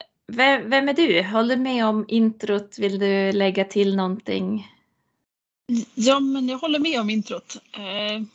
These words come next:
Speaker 2: jag gör väldigt mycket förutom att jobba och träna och, eh, vara på gården och, eh, spela mycket brädspel och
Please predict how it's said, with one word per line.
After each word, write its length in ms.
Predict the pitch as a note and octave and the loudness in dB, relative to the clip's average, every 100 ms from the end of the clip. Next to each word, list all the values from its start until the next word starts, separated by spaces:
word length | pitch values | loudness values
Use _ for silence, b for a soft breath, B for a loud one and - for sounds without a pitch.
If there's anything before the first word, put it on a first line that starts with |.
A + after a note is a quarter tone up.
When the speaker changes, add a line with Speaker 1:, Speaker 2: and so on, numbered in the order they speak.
| - | -10
Speaker 2:
jag 240 | G#3 A#3 | -4 0
gör 240 | A3+ B3+ B3+ | 2 2 0
väldigt 280 | A3+ G3+ G#3+ | -2 -2 -4
mycket 340 | G#3+ - A#3+ | -6 -4 -4
förutom 320 | G#3+ G3 - G3 | -4 -8 -8 -6
att 80 | |
jobba 340 | G3+ G3 G#3+ G#3+ | -4 -2 2 2
och 160 | G#3+ | 0
träna 540 | - G#3 G3+ G3 G3 F#3+ - | -2 -2 -2 -4 -6 -8 -10
och, 240 | G3 G3+ | -6 -6
eh, 180 | - - A3 G3+ - _ _ _ | -6 -6 -8 -8 -12 _ _ _
vara 240 | A#3 G#3 G3+ | 0 2 2
på 160 | A3+ | 4
gården 640 | G3 G#3+ G#3+ G3 G3 F#3 F3+ | 6 6 4 4 0 -2 -6
och, 340 | - F#3 F#3 | -6 -6 -6
eh, 60 | - - - G3+ - | -8 -10 -10 -10 -8
spela 400 | - - A3+ A3+ | -4 2 4 4
mycket 380 | G#3 A3 - G#3 | 4 0 -2 -6
brädspel 600 | G#3+ G#3+ G3+ - G3+ G3 | -4 -4 -4 -6 -4 -4
och 160 | G3 | -6